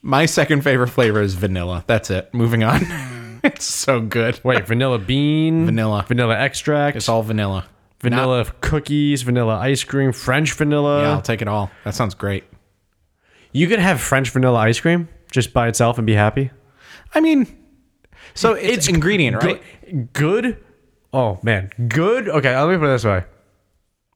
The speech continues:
Speaker 2: Something about really good
Speaker 1: Yeah.
Speaker 2: French vanilla ice cream
Speaker 1: Yeah, yeah, yeah, yeah.
Speaker 2: is just, woof.
Speaker 1: Yeah.
Speaker 2: It just, it, it hits. It
Speaker 1: Yeah.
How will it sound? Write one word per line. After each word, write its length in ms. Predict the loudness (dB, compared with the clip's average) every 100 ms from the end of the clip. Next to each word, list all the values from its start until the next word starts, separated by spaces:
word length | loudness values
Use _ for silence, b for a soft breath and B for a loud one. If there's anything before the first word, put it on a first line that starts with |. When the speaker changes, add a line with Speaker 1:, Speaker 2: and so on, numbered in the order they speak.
| _ _ _ _ b b b b b _ _ _ _ _ _ _ _ _ _ _ _ _ -12
Speaker 2:
Something 380 | -4 -2 0 0
about 300 | 2 2 0
really 600 | 0 0 2 2 2 2
good 460 | 0 0 2 0 -2
Speaker 1:
Yeah. 180 | -2 -2
Speaker 2:
French 680 | -2 -4 0 0 0 -4 -6
vanilla 680 | -2 0 2 4 2 2
ice 240 | 0 0 0
cream 400 | 0 2 0 -4 -10
Speaker 1:
Yeah, 100 | -6
yeah, 140 | -4 -2
yeah, 80 |
yeah. 160 | -4 -6 -10 _ _ -4
Speaker 2:
is 440 | 2 2 2 -2 -10 _ _ _ -10
just, 320 | -6 -6 -8 _ _ _ _ _ _ -4
woof. 420 | 0 0 0 -6 -4
Speaker 1:
Yeah. 200 | 0 2
Speaker 2:
It 40 | 2
just, 180 | 0 0
it, 200 | 0 0 0 0
it 80 | 0
hits. 460 | 0 0 -2 -4
It 100 | 0
Speaker 1:
Yeah. 160 | 0 0